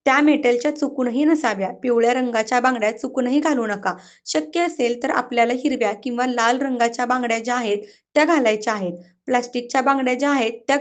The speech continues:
आपल्याला चुकूनही घालायच्या नाहीत. अशा पद्धतीने बांगड्याच्या आणि साड्याचे जे काही नियम आहेत, ते आपल्याला या मकर संक्रांतीला पाळायचे आहेत. आणि हे नियम जर तुम्ही पाळले,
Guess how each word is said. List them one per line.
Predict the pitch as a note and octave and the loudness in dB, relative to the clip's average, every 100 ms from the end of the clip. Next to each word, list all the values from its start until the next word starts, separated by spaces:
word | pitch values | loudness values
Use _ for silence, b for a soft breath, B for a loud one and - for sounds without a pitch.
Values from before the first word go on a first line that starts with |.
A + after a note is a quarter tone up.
| C#4+ | 0
आपल्याला | - A#3 A3 A#3 | -4 0 0 0
चुकूनही | A#3+ D4 C4+ B3 C4+ | -4 -4 -2 0 0
घालायच्या | D4+ A#3 G3+ A3 | 0 0 -2 -4
नाहीत. | A#3+ A#3 F#3 F3+ B B B - | -4 -4 -6 -10 B B B -4
अशा | B3 F4 | -2 -2
पद्धतीने | F#4+ C4+ C#4+ C#4+ C4+ A#3 | 0 0 0 2 0 0
बांगड्याच्या | A#3 A#3+ A#3 A3+ C#4+ C4 | 0 0 0 -2 -2 -4
आणि | A3 B3 A#3 | -6 -4 -6
साड्याचे | A#3+ A3+ G#3+ B3 A#3+ G3+ G3+ - - A#3 | -2 0 0 -4 -4 -6 -8 -20 -12 -2
जे | C4 | -2
काही | C4+ C4+ C4+ | 0 0 0
नियम | F4+ E4 C4 | 2 4 4
आहेत, | B3 A3 G#3 G#3 | 2 0 -4 0
ते | |
आपल्याला | C4+ A#3+ A#3 A3 G#3+ G#3+ | 0 0 -2 -4 -2 -2
या | A#3 B3+ | 0 2
मकर | C#4 C#4 A#3 | 2 0 -2
संक्रांतीला | B3 A#3+ A3+ A3 A3 G3 G#3 | -2 -4 -2 -2 -2 -2 -2
पाळायचे | G#3 B3 G#3 G3+ - | 2 2 2 0 -4
आहेत. | G3+ F#3 F#3 B B B | -4 -4 -8 B B B
आणि | G#3+ A3 | -6 -2
हे | C4+ D4+ | 2 4
नियम | E4+ B3+ A#3+ | 6 4 2
जर | B3 A#3+ A#3+ | 0 0 0
तुम्ही | A#3 | -4
पाळले, | A#3 C4 C4+ B3 G#3 | -2 0 2 2 0